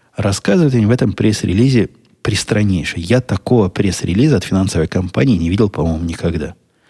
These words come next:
Они говорят: "У нас тут проблема, дорогие наши пользователи.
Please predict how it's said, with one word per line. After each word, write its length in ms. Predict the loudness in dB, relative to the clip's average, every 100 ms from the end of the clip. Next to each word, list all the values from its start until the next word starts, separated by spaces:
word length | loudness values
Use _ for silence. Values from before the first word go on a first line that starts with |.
| _ _ -20 -20 -2
Они 200 | 2 4
говорят: 420 | 4 2 -4 -14 _ _ _ _ _ -12
"У 280 | -4 2
нас 180 | 4 4
тут 160 | 2 -4
проблема, 520 | 0 0 2 0 -4 -12
дорогие 360 | -4 -2 0 0
наши 260 | 0 0 -4
пользователи. 640 | -2 -4 -4 -8 -10 -14